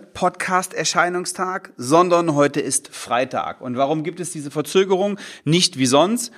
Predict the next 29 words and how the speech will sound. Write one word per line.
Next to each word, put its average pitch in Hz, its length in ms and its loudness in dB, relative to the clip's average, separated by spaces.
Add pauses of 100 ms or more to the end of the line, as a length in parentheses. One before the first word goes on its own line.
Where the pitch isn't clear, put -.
(100)
weil 127 200 2
ich, 131 320 -2
ähm, 117 440 0
einfach 135 260 -4
keine 120 220 -2
Zeit 151 360 0
hatte, 123 200 -8
einen 110 160 -6
Podcast - 440 -6
aufzunehmen, 104 760 -4 (320)
sondern 139 880 0 (680)
ich 185 160 2
habe 196 100 2
jetzt 175 140 -2
extra 175 260 -2
noch 151 140 2
einen 151 240 0
Tag 139 260 -4
gewartet, 117 760 2 (100)
denn 156 460 2 (240)
der 127 120 4
Praxiserfolg 165 1120 -2
Podcast 135 720 0
hat - 180 0
heute 131 280 2
Geburtstag. 120 1040 0 (420)
Der 92 180 -4 (200)
dritte 214 840 -2 (220)
Geburtstag. 135 1040 2